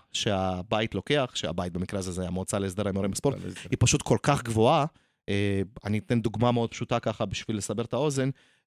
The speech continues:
Speaker 1: אה, במשחק אן בי איי מסוים, אנחנו יכולים להמר או קבוצה א' או קבוצה ב', בוא נניח שהן קבוצות שוויוניות, אז אין ביניהם גם איזשהו פער יכולות. אז קבוצה א', קבוצה ב', בלי, בלי מה שנקרא הנדיקאפ, אוקיי?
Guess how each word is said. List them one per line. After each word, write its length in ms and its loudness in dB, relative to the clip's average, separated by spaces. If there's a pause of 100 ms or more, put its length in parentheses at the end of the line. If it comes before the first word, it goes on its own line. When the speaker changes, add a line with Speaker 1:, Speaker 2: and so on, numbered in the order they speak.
Speaker 1:
אה, 120 -2
במשחק 480 2
אן 140 2
בי 140 4
איי 80 4
מסוים, 520 4
אנחנו 260 0
יכולים 320 2
להמר 340 2
או 120 0
קבוצה 400 2
א' 120 4 (160)
או 80 -2
קבוצה 320 -4
ב', 220 2
בוא 120 4
נניח 260 2
שהן 200 0
קבוצות 320 0
שוויוניות, 500 2
אז 120 -2
אין 120 2
ביניהם 280 2
גם 140 2
איזשהו 380 -4
פער 300 2
יכולות. 440 -4 (340)
אז 120 0
קבוצה 460 0
א', 80 2
קבוצה 300 -4
ב', 80 2 (240)
בלי, 600 0
בלי 200 4
מה 100 4
שנקרא 280 0
הנדיקאפ, 540 0
אוקיי? 240 -6